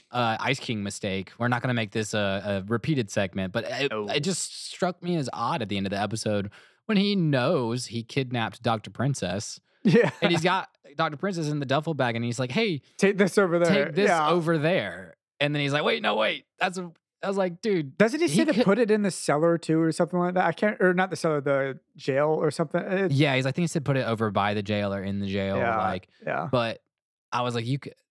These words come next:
Speaker 1: uh, he, he would have gotten away with that one. He
Speaker 2: He would have.
Speaker 1: he, if he had just put it aside himself, he probably would have gotten away with it. It was
Speaker 2: Yeah.
Speaker 1: weird.
Speaker 2: I think he would've. Dude, uh,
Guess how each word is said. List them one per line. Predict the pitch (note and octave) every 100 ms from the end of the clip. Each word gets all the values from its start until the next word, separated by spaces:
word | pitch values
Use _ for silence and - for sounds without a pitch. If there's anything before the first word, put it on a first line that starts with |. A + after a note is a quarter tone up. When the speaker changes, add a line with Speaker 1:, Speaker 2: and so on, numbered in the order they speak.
| _
Speaker 1:
uh, | - E3+
he, | A#2+ F3+ -
he | - F#3
would | F3 F3+
have | C#3+
gotten | A#2 G#2+ A#2+
away | A2+ C3
with | A#3+ B3+
that | F#2+ -
one. | F2+ E2+ G2+ _ -
He |
Speaker 2:
He | D3+
would | D3+ C#3
have. | B2+
Speaker 1:
he, | B2+ F#3 C#3+
if | D3 -
he | F#3+
had | E3
just | D3 - - _ _ _ _
put | C#3+
it | F3 - _ _
aside | B2 - C#3 C#3
himself, | B2 C3+ - G2 F#2
he | A2
probably | - A#2+ A2+ B2+ E3
would | A#2 G#2
have | G2+ A2+ A2+ _ _ _
gotten | G2+ F#2+
away | A#2+ F#3 C4
with | -
it. | - _ F3
It |
was | B2+
Speaker 2:
Yeah. | C#3
Speaker 1:
weird. | A#3+ F#3 - _ -
Speaker 2:
I | A#2
think | C3+
he | C3+
would've. | B2+ B2+ A#2 G#2+ - _ _
Dude, | C#3 C#3 B2 - _ _ _
uh, | F#3